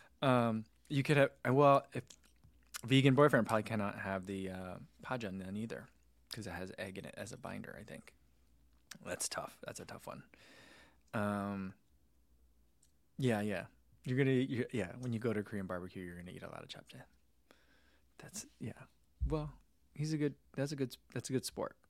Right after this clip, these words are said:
A very good sport. Mm. Cody says, "I always hear that if you keep stuff clean, there is no difference in bacteria." I'm talking about wooden versus metal utensils.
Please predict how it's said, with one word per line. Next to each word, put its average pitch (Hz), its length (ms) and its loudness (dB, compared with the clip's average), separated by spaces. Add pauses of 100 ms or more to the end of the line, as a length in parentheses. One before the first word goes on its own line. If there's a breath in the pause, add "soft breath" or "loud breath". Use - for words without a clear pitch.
(120)
A - 40 -6
very 101 140 -2
good 98 140 -6
sport. - 300 -6 (2500 soft breath)
Mm. 160 720 -8 (1600)
Cody 180 220 6
says, 135 320 4
"I 139 40 0
always 240 220 8
hear 226 160 8
that 143 100 6
if 147 80 0
you 196 60 2
keep 247 180 6
stuff 247 220 4
clean, 139 240 4
there 123 120 6
is 135 100 6
no 139 100 4
difference 110 300 0
in 104 80 0
bacteria." 101 440 -2
I'm 117 80 -16
talking 107 200 -2
about 98 180 -2
wooden 123 420 0
versus 104 400 -2
metal 92 240 -4
utensils. 95 480 -10